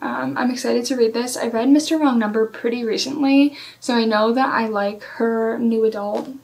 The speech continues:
novels better than her Y A ones. I'm really excited to get into this. It's very nice that it's on this list. Let me make sure I highlight it. Where did it go?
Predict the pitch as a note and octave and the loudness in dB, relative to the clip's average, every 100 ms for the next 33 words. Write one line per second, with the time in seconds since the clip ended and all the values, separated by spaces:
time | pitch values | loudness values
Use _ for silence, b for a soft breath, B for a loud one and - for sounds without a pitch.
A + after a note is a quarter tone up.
0 | - A#3 A#3 C4 C4+ C4 G#3+ G#3+ A3 A3 | -10 -6 -2 0 -2 -2 -4 -4 -4 -6
1 | A3+ G#3 G3+ G3+ A#3+ A#3+ A3+ A#3 - B | -4 -4 -2 -2 -2 -2 -2 -4 -8 B
2 | B - A#3+ C#4+ D4+ D4+ D4 G3+ G#3 A3 | B -4 2 4 2 2 0 0 -2 -2
3 | A#3+ - - - - - _ _ A#3+ - | -2 -4 -6 -10 -14 -18 _ _ -14 -12
4 | - - - B B B _ - B3 B3 | -16 -18 -18 B B B _ -6 0 2
5 | A#3 G#3 - - - - A#3+ - A3+ A3+ | 2 0 -8 -8 -8 -8 -10 -6 -6 -4
6 | A3+ - - - C4+ C#4 - - - - | -4 -6 -8 -10 -8 -8 -10 -12 -12 -12
7 | B B B B _ _ _ b b b | B B B B _ _ _ b b b
8 | b b _ D4 D4 C4 B3+ B3 A#3+ b | b b _ -10 -8 -6 -6 -10 -16 b
9 | b b b b b b _ _ _ _ | b b b b b b _ _ _ _
10 | _ _ _ _ _ _ _ _ _ - | _ _ _ _ _ _ _ _ _ -12
11 | A#3+ A#3 - A#3+ A3+ A3 A3+ A3+ A3+ A#3 | -8 -8 -8 -10 -8 -8 -10 -10 -10 -10
12 | A#3+ C4+ A#3+ B3+ - D#4+ D4+ | -10 -10 -12 -14 -16 -16 -16